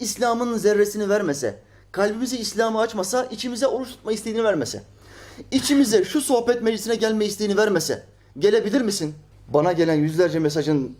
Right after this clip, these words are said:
büyük çoğunluğunun ortak kullandığı cümleleri söylüyorum şu anda. Bak, kalıplaşmış cümle. "Hocam,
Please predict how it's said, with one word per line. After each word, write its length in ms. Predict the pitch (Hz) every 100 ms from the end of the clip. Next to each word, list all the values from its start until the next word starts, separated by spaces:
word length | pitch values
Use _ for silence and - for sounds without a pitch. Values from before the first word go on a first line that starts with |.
| 143
büyük 240 | 165 196
çoğunluğunun 420 | 190 170 156 160
ortak 420 | 185 156 151 185 180
kullandığı 320 | 156 156 156
cümleleri 300 | 147 147 143
söylüyorum 360 | 143 120 110 -
şu 80 | 120
anda. 200 | 104 117
Bak, 140 | 127 - - -
kalıplaşmış 540 | 185 202 196 190 196
cümle. 220 | 151 123
"Hocam, 360 | 113 165 151 131